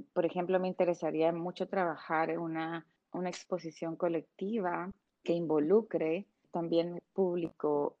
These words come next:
público en general, ¿verdad? Como una, más o menos un tipo de, de cadena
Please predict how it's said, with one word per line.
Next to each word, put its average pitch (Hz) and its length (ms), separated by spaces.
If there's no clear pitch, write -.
público 165 760
en 151 100
general, 156 720
¿verdad? 151 560
Como 175 380
una, 165 560
más 190 200
o 208 40
menos 196 320
un 190 120
tipo 190 320
de, 170 320
de 147 120
cadena 151 920